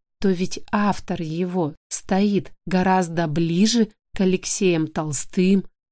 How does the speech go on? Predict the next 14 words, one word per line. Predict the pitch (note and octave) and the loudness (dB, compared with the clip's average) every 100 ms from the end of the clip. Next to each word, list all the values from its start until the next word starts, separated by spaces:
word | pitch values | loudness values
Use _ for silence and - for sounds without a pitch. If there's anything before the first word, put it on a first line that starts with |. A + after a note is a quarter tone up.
| _ | _
Кремезовым | - F3 F3+ G3 F3+ E3+ E3+ D#3 D#3+ C#3+ - - | -2 2 4 4 2 0 -2 -2 -4 -6 -12 -4
и | G3 | -2
даже | E3+ F3 F3+ | 0 0 -2
к | - | -4
Петру | G3 G3+ F#3 | -4 -2 -2
Кожевникову, | F#3 D#3+ D3+ D#3+ F#3 G3 F#3 - E3+ E3 D3+ _ _ _ - | -2 -2 -2 0 2 2 2 0 -4 -4 -6 _ _ _ 0
нежели | G#3 G#3 F#3+ F#3+ | 4 4 2 0
к | F#3+ - | -2 -6
тихой, | - C4+ C#4+ - E3+ | -2 2 2 0 -6
доброй | D3 D#3 A3+ G#3 F#3+ | -2 0 2 2 0
середине | D3+ - E3+ D#3 F3 B3 A#3 G#3+ - _ _ - | 0 -2 -2 -2 2 2 4 2 -2 _ _ -8
Гусевых | F3+ G#3 - F#3 F#3+ G3+ | 0 0 0 -4 -4 -2
Оренбургских. | G#3 G#3+ F#3+ - - - C#3+ - _ _ _ _ _ _ _ _ _ _ | 0 0 -2 -2 -4 -4 -12 -16 _ _ _ _ _ _ _ _ _ _
Увы, | F3+ E3+ F#3+ G#3+ C#3 | -6 -2 0 0 0